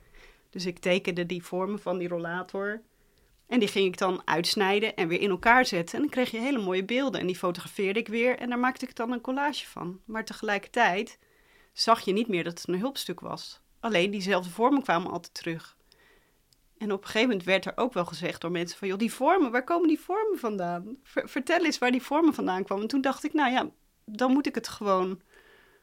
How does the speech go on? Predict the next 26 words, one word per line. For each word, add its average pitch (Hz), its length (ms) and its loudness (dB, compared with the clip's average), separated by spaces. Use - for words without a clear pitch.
ja, 277 200 2
misschien 220 280 2
moet 269 100 4
ik 240 60 0
het 226 120 -2
gewoon 208 200 0
nog 247 180 -2
persoonlijker 220 580 -2
maken." 156 500 -10
Gewoon 208 300 0
laten 226 280 4
zien 262 260 2
waar 185 140 4
dat 185 160 0
vandaan 196 320 0
komt, 180 220 -6
want 202 120 -6
dat, 226 80 -12
dat 196 160 -6
maakt 170 220 -6
het 175 120 -12
werk 175 200 0
eigenlijk 180 300 -6
alleen 185 180 -2
maar 185 120 -2
interessanter. 175 640 -8